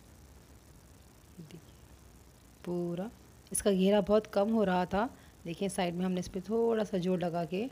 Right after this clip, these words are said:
ये देखिए कि जहाँ से थोड़ा सा जोर लगा के हमने इसके अंदर कपड़ा attach किया है ताकि इसका घेर और बड़ा लगे, क्योंकि आजकल कपड़े को इस तरह के कम आते हैं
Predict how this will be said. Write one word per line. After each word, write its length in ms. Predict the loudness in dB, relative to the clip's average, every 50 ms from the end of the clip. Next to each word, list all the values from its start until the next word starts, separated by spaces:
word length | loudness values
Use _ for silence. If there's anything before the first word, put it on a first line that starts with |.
| -10 -16 -18 -14 -12
ये 60 | -10
देखिए 300 | -10 -10 -12 -14 -20 -20 -14 -12
कि 60 | -12
जहाँ 300 | -10 -8 -6 -6 -6 -6
से 100 | -8 -8 -12 -6
थोड़ा 200 | -4 -2 -2 0
सा 100 | -2 -2
जोर 200 | -4 -2 -2 -2
लगा 200 | -2 -2 -4 -4
के 160 | -6 -6 -6 -4
हमने 200 | -4 -4 -4 -6
इसके 200 | -6 -6 -8 -8
अंदर 200 | -6 -6 -10 -10
कपड़ा 300 | -10 -12 -8 -6 -6 -6
attach 300 | -4 -4 -6 -8 -8 -8
किया 200 | -8 -6 -4 -4
है 40 | -4
ताकि 380 | -6 -6 -8 -6 -4 -6 -6 -6 -8 -14 -20 -20 -20 -16 -12
इसका 220 | -12 -4 -2 -2 -2
घेर 240 | 0 0 -2 -2 -2
और 240 | -2 0 0 0
बड़ा 200 | 2 2 0 0
लगे, 300 | 0 -2 -2 -2 -2 -2 -4 -4 -14 -20 -20 -20 -20 -20 -20 -20 -20 -20 -20 -20 -20 -20 -20 -20 -20 -20 -20 -20 -20 -20 -20 -20 -14 -10
क्योंकि 220 | -10 -6 -4 -4
आजकल 460 | -2 0 -2 -2 -4 -4 -2 -2 -2 -2 0 -2
कपड़े 340 | -4 -2 0 -2 0 0
को 120 | 0 0 -2 -4 -6 -18 -20 -20 -20 -20 -20 -20 -20 -20 -20 -20 -20 -12 -10
इस 100 | -4 -4 0 0
तरह 300 | 6 6 6 6 6 2
के 100 | 2 0
कम 240 | -2 -2 -2 0 0
आते 280 | 0 0 -2 -2 -2 0
हैं 200 | 2 2 0 0